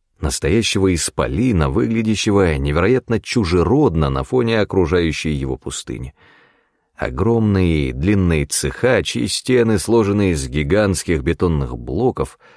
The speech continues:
толстенные металлические колонны, рядами вздымающиеся к небу и поддерживающие крышу гигантского сооружения. Вдоль покрытого колючей проволокой бетонного забора тянулась лента дороги,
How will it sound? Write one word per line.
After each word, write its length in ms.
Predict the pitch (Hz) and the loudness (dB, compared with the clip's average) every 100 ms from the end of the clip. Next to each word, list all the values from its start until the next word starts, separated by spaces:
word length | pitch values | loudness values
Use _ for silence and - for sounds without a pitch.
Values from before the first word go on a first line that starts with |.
| - | -12
толстенные 760 | - 71 67 - 120 110 104 98 | -4 -2 -2 -2 2 4 4 4
металлические 800 | 92 85 95 98 87 - 80 73 | 2 2 2 0 -2 -2 -2 -2
колонны, 640 | - 64 78 127 90 67 | -2 -4 0 0 0 0
рядами 560 | 62 71 76 123 120 107 | -2 -2 0 2 2 2
вздымающиеся 880 | 80 76 92 104 87 - 80 71 67 | 0 0 2 2 0 -2 -2 -2 -8
к 140 | - | -4
небу 360 | 78 127 113 78 | -2 0 0 0
и 120 | 123 | -2
поддерживающие 1080 | - 104 82 127 110 113 113 101 - 90 78 | 0 -2 0 0 0 0 0 0 0 -2 -2
крышу 560 | - 98 113 - 107 | -2 0 0 0 -2
гигантского 640 | 80 87 80 76 73 67 65 | 0 0 2 0 -2 -6 -6
сооружения. 720 | - 64 64 60 62 60 - _ _ _ _ _ _ _ _ _ - | -6 -8 -8 -10 -10 -12 -16 _ _ _ _ _ _ _ _ _ -6
Вдоль 300 | 65 92 135 | -2 0 2
покрытого 560 | 113 90 127 120 107 | 0 2 2 4 2
колючей 380 | 98 92 92 82 | 2 2 0 -2
проволокой 560 | 78 110 101 98 90 85 | 0 2 4 4 2 0
бетонного 520 | 82 92 85 76 69 | 0 2 2 2 0
забора 460 | 62 64 92 123 113 | -2 -2 0 2 2
тянулась 500 | 92 98 98 87 87 | 2 2 2 2 0
лента 360 | 90 82 82 | 2 2 0
дороги, 560 | 76 80 92 73 58 | 0 0 0 0 -4